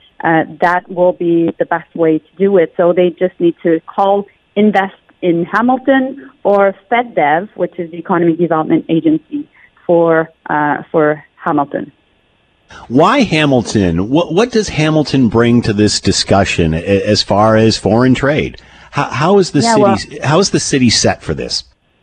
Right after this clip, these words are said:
Speaker 1: Well, the city is a steel superpower. We know that. Uh, but also over the years, and Hamiltonians know that, the city has diversified itself. It has a very strong economy. And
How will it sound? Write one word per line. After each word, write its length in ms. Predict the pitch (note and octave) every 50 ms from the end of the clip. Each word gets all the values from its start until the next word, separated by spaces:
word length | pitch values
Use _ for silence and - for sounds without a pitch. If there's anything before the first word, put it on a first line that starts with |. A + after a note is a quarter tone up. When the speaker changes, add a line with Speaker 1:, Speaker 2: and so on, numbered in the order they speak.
| _ _ _ _ _ _ _ _ _ _ - - - -
Speaker 1:
Well, 260 | F#3+ G3 G#3 G3+ G3+
the 140 | F#3+ G#3+ - - _
city 360 | A#3 A3+ A3+ A3+ G#3 F#3 F3+ F#3 - - - - - - _ _ _ _ _ -
is 180 | - D#4 C4+
a 200 | C#4+ B3 G#3 - - _ - - _
steel 240 | _ A#3 A3+ A3 G#3
superpower. 720 | - - B3 G#3 G#3+ G3 - F#3+ D#3+ D3 D3+ E3+ G3+ D4 G#4+ - _ _ -
We 180 | F3+ F3+ F3
know 220 | F3 D#3 D3+ C3 C3+
that. 240 | - - - - - _ _ - - _ _ _ _ _ _ -
Uh, 460 | - F#3 F#3 F3+ F3+ F3+ F3 - -
but 220 | F#3 - G#3+ G#3 G#3+
also 300 | A#3 C#4+ D#4 - - G#3+
over 380 | G3 F#3+ F#3 F#3 F#3 F#3 G#3
the 140 | G3+ G3 F#3
years, 380 | F3+ F#3 G#3 A3 A#3 G#3+ G3+ F#3
and 160 | F3 D#3+ E3
Hamiltonians 760 | G3 F#3 F#3 F#3+ F#3+ F#3 - F#3 F3+ F#3 F3 F3 E3+ E3+ E3+
know 220 | - F3 F#3+ G#3+ G#3+
that, 240 | F#3 D#3 D#3 D#3+ - -
the 220 | - - F#3 F#3 F#3+ -
city 220 | A#3+ C4 C#4+ C4+ A#3+
has 180 | A3 G3 F#3+
diversified 760 | - F#3+ F#3 F#3 - G#3 B3 - - A3 - D#3+ D3+ D#3 -
itself. 400 | - - _ - - - - - _ -
It 120 | F3+ E3
has 200 | - F3 F#3+ F#3+ -
a 60 | F3+
very 260 | - F#3 F#3 F#3+ F#3+ -
strong 260 | - F3+ F3 F3+ F3
economy. 640 | E3 - - F3 F3+ F#3+ F3 D3 - - - - _ _ - - - - - - _ -
And 220 | - G3 G3+ G3